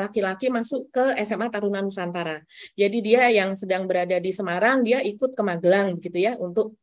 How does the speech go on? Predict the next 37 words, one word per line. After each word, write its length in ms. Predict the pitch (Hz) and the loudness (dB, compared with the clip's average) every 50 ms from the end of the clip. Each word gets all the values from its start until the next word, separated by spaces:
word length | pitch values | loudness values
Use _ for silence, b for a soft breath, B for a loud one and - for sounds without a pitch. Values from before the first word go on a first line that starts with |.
| _ - | _ -10
eh, 240 | 175 175 175 170 165 - b b b b b b b - | -6 -4 -4 -4 -6 -8 b b b b b b b -4
eh, 300 | - 180 180 175 175 175 170 - | -2 0 0 2 0 -2 -4 -6
apa, 240 | - - 180 180 226 | -6 -6 -4 -2 0
mengantar 560 | 240 240 226 226 240 254 247 214 196 190 185 | 0 2 2 0 0 0 0 -2 -2 -2 -4
anak 160 | 185 190 - - | -6 -6 -6 -6
tersebut. 400 | 202 - - 208 175 190 190 196 | -6 -6 -4 -2 0 0 0 4
Dan 240 | 202 247 262 269 | 4 4 4 4
kemudian 320 | 320 294 302 254 311 349 359 | 2 0 2 2 2 2 2
ke 160 | 349 339 311 | 2 0 0
Magelang 400 | 302 294 269 233 247 254 254 240 | 0 2 4 4 4 6 4 2
ini 320 | 262 277 330 403 403 - _ _ _ _ _ _ _ _ _ _ _ _ _ _ _ _ _ _ _ _ - | 2 2 2 0 -2 -2 _ _ _ _ _ _ _ _ _ _ _ _ _ _ _ _ _ _ _ _ -4
tidak 320 | 254 269 214 254 - 240 | -2 2 4 4 4 4
hanya 160 | 220 233 240 | 2 4 4
mengajak 480 | 233 233 220 220 214 208 202 202 202 - | 4 4 2 2 2 2 4 4 4 4
ajudan 560 | 202 190 185 214 208 - 214 220 226 220 226 | 2 -2 0 0 2 6 8 8 8 8 6
dan 160 | 214 190 180 | 4 2 2
juga 320 | 185 175 185 185 190 175 - B B B B B B | 2 0 0 2 2 2 2 B B B B B B
yang 160 | 196 202 208 | 2 2 4
lain-lain, 320 | 202 202 196 226 311 359 359 | 4 2 2 2 2 2 2
tapi 160 | 370 370 370 | 4 6 8
juga 240 | 403 359 311 339 311 | 8 8 8 8 6
mengajak 320 | 302 302 285 247 - - | 4 4 4 4 4 4
para 160 | 277 269 269 | 4 2 2
A 160 | - - 285 285 - 277 285 | 2 2 2 2 2 0 0
R 80 | 285 | 0
T 240 | - 269 247 240 226 | 4 6 8 8 8
rupanya. 480 | 220 214 220 202 196 190 180 160 165 - | 6 6 2 0 0 0 0 -2 -4 -4
Karena 240 | - 285 330 392 359 | -2 0 2 2 4
memang 400 | 311 294 294 294 330 349 330 - | 4 4 4 4 4 2 2 2
sudah 160 | 277 226 247 269 | 2 2 4 4
berencana 480 | 208 220 208 208 208 190 196 233 277 277 | 4 2 2 2 2 0 2 0 0 0
untuk, 400 | - 208 226 226 220 277 - - B B B B B B | 2 0 0 2 4 2 2 2 B B B B B B
eh, 80 | - 220 | 4 4
merayakan, 920 | 233 233 226 220 220 202 214 202 202 208 220 254 269 277 277 285 285 269 269 | 6 6 6 6 6 6 4 4 2 2 2 4 4 4 4 4 0 -2 0
eh, 400 | 214 214 208 208 202 202 202 202 220 - - - - | 0 2 2 2 2 2 0 -2 -6 -10 -8 0 2
anniversary 560 | 240 254 262 254 262 247 240 - 254 262 254 | 4 4 4 4 2 2 4 4 4 4 4
tersebut. 640 | 247 262 262 269 302 247 226 247 226 - - - - | 2 2 2 4 4 6 10 10 8 8 6 0 -8